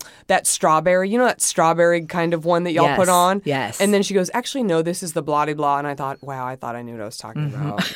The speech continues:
Speaker 1: about." I felt stupid, but
Speaker 2: <laughs> Well, they mix it up back there,
Speaker 1: They
Speaker 2: too.
Speaker 1: sure do. But
Speaker 2: So
Speaker 1: everything's lovely. All the smells, all the,
Speaker 2: Yes,
Speaker 1: all the
Speaker 2: it's an
Speaker 1: f-,
Speaker 2: experience.
Speaker 1: it sure is.
Speaker 2: I would probably,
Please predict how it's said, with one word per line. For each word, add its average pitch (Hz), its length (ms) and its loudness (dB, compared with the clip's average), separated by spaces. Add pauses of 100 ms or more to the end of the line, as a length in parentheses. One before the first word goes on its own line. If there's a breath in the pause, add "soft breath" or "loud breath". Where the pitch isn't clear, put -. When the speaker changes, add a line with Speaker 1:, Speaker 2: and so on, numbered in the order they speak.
Speaker 1:
about." 185 200 -2
I 185 40 2
felt - 220 -4
stupid, - 480 -12
but - 200 -12 (160)
Speaker 2:
<laughs> - 140 -20
Well, 160 260 -2
they 160 140 0
mix 170 240 -4
it - 80 -2
up - 140 -4
back - 220 -6
there, - 140 -2
Speaker 1:
They 196 200 4
Speaker 2:
too. - 20 2
Speaker 1:
sure 247 320 6
do. 240 140 2
But 226 140 2
Speaker 2:
So 262 80 4
Speaker 1:
everything's 294 360 4
lovely. 175 680 -2
All 170 200 4
the 180 100 -2
smells, 156 680 -4
all 156 180 2
the, 170 80 0
Speaker 2:
Yes, 165 120 0
Speaker 1:
all 165 180 2
the 175 60 -4
Speaker 2:
it's 165 100 -4
an 165 80 2
Speaker 1:
f-, 156 40 0
Speaker 2:
experience. 151 760 0
Speaker 1:
it 180 40 -2
sure 202 280 2
is. 156 600 0 (100)
Speaker 2:
I 190 120 4
would 196 180 4
probably, 202 920 2